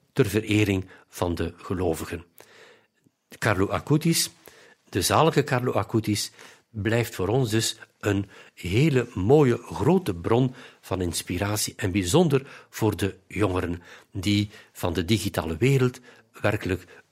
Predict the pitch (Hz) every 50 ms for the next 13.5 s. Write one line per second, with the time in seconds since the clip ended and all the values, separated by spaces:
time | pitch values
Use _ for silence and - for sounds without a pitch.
0 | _ _ _ - - 95 - 101 90 - - 95 95 98 - - - 87 110 120
1 | 127 123 - - 110 101 95 90 87 90 - - 107 98 92 87 80 78 80 85
2 | 90 - _ - - - - - - _ _ _ - 87 - - - 104 104 104
3 | 104 101 - - _ - - - _ _ _ _ 113 95 - 92 - - - -
4 | 107 110 110 98 101 95 92 90 - - - - _ _ _ _ 104 - 95 -
5 | 101 120 151 165 143 127 - - - 113 98 95 87 - 131 135 127 - 107 92
6 | 95 92 95 92 90 87 90 87 87 - - - 104 98 90 101 104 107 98 90
7 | 95 87 87 - - - - - - _ _ _ - 90 85 82 82 78 - -
8 | - - _ _ - 92 95 92 104 95 123 123 101 98 87 82 101 113 120 117
9 | 107 87 - 98 90 90 - - - 90 104 117 139 127 113 95 - 92 87 82
10 | 85 85 - - - 107 90 110 101 92 87 - - 82 85 - 123 147 147 135
11 | 139 123 120 127 127 - - - - - - - _ _ - 117 104 - - 127
12 | 120 120 - - - _ - 160 170 156 - 123 110 107 127 139 127 101 - 98
13 | 87 123 147 160 147 170 165 165 170